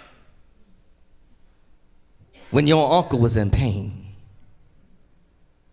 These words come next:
we cried to the Lord together. When he needed help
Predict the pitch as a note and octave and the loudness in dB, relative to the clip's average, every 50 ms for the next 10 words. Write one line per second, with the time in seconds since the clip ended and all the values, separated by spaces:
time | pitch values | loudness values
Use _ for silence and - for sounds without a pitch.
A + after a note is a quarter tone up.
0 | - _ _ _ _ _ _ _ _ - A#2+ D#3+ D3+ - - - A#2+ A#2 A#2 G#2 | -20 _ _ _ _ _ _ _ _ 0 2 2 2 0 0 0 0 0 0 -2
1 | - A#2 G2+ F#2+ F#2 F#2 F#2+ F#2 - - - - - - - - G2+ - - - | -2 -2 -2 -2 -4 -4 -4 -4 -4 -4 -6 -6 -6 -8 -12 -14 -14 -14 -16 -18
2 | - - - - - - - - _ - - - F#3+ - - - _ - - - | -20 -20 -20 -20 -20 -20 -20 -20 _ -20 -20 -20 -20 -20 -20 -20 _ -20 -20 -20
3 | - - - _ _ _ _ _ _ _ _ _ _ _ _ _ _ _ _ _ | -20 -20 -20 _ _ _ _ _ _ _ _ _ _ _ _ _ _ _ _ _
4 | _ _ _ _ _ - - - - - _ _ _ _ - C3 E3 E3 D3 D3+ | _ _ _ _ _ -20 -20 -20 -20 -20 _ _ _ _ 0 0 2 2 2 2
5 | E3 D3+ D#3 E3 D#3+ C3 A2+ E2 - - F3 B2+ - - | 2 0 0 0 0 0 2 4 4 4 2 0 -4 -8